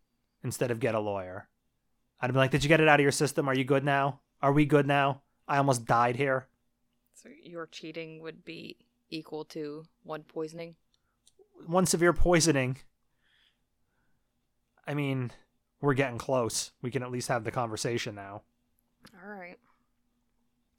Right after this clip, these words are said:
Speaker 1: Dad passes a locksmith coming out of his driveway. Because the mom ain't the pushover she wants her daughter to be,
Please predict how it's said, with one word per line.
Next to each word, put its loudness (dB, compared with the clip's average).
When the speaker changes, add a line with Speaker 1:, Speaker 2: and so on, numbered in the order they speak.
Speaker 1:
Dad 6
passes 0
a 4
locksmith 2
coming -2
out -6
of -6
his 2
driveway. -10
Because 2
the 0
mom 10
ain't 6
the -4
pushover 4
she 0
wants 4
her 4
daughter 6
to 0
be, -2